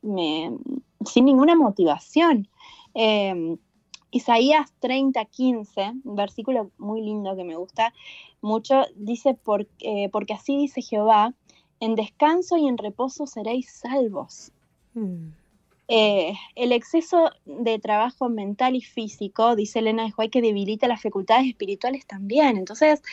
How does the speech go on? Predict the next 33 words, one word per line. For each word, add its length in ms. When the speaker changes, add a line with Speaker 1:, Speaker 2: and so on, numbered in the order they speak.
Speaker 1:
eh, 500
a 100
veces 260
nos, 160
como 220
decía 420
hoy, 220
nos 140
pasa 340
como 240
cristianos 540
esto 320
de, 260
de, 400
de 160
decir, 240
"Bueno, 200
sí, 180
necesito 580
hacer, 320
hacer, 300
hacer, 280
hacer", 460
¿no? 340
Pero 300
Dios 280
en 100
ningún 260
momento 720
nos, 240
nos 360
pidió 720
que 540